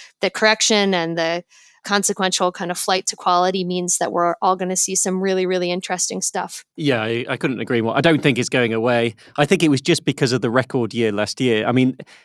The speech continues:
Speaker 2: you know, even if you look at the early stage funding, the entire year totaled two point two billion, which is almost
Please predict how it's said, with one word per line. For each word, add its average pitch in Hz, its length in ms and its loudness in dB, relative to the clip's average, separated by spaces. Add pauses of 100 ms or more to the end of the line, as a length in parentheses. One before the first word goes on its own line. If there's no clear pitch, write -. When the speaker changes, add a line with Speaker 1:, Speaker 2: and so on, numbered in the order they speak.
(340)
Speaker 2:
you - 220 -2
know, 123 140 2
even 160 240 4
if 147 180 4
you 139 80 6
look 127 240 4
at - 60 -2
the 127 140 2
early 120 180 2
stage 110 320 0
funding, 117 560 0 (480)
the 131 100 0
entire 131 300 2
year 120 180 4
totaled 120 380 -2
two 156 160 0
point - 260 -4
two 120 160 -4
billion, 104 480 2
which 107 160 -8
is 120 80 -2
almost 127 380 2